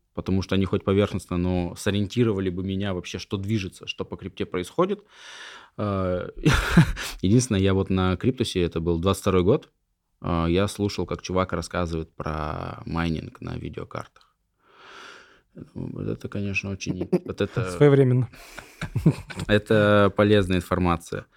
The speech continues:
Speaker 1: Вот. И плюс, чисто моя, только моя точка зрения, я бы ходил, э, чтобы знакомиться с, например, с вами. Я бы был ваш подписчик, я бы хотел просто
Speaker 2: Мгм.
Speaker 1: прийти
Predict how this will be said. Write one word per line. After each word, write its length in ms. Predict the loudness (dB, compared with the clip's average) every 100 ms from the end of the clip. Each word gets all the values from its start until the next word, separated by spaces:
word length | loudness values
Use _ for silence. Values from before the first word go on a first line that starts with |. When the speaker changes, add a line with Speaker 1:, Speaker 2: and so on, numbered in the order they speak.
| -20 -20 -10 4
Speaker 1:
Вот. 340 | 8 8 6
И 560 | 6 8 10 8 8 6
плюс, 520 | 6 6 6 2 -8 -14 -12 -12 0
чисто 400 | 2 4 4 6
моя, 400 | 8 8 6 6
только 400 | 6 6 6 4
моя 240 | 6 4
точка 320 | 4 0 0
зрения, 440 | 0 4 4 4 4
я 160 | 4
бы 120 | 4 2
ходил, 520 | 0 2 2 2 -2 _
э, 340 | -2 2 2 2
чтобы 300 | 0 0 2
знакомиться 1200 | 2 0 4 4 6 4 0 0 2 2 0 0
с, 340 | -4 -8 -12 -10
например, 280 | -6 -4 -4
с 100 | 0
вами. 260 | 2 2 -2
Я 80 | -4
бы 120 | -2
был 180 | 0 -2
ваш 180 | -4 -6
подписчик, 500 | -6 -4 -2 -4 -6 -4
я 120 | -2
бы 100 | -2
хотел 340 | -4 -2 -2
просто 380 | -2 -4 -4 0
Speaker 2:
Мгм. 100 | 2
Speaker 1:
прийти 360 | 0 -2 -4